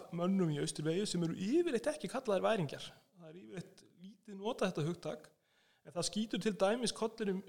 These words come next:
upp kollinum í Morkinskinnu, sem er, eh, konungasaga sem er samin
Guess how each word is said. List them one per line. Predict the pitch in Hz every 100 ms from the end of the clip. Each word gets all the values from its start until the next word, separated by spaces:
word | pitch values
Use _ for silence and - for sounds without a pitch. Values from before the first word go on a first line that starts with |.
| 180
upp | -
kollinum | 208 208 190
í | 180
Morkinskinnu, | 196 226 - 170 - 131 127
sem | - 143
er, | 143 - - _ -
eh, | 151
konungasaga | - 185 190 170 170 151
sem | 156 156
er | 139
samin | 165 165 139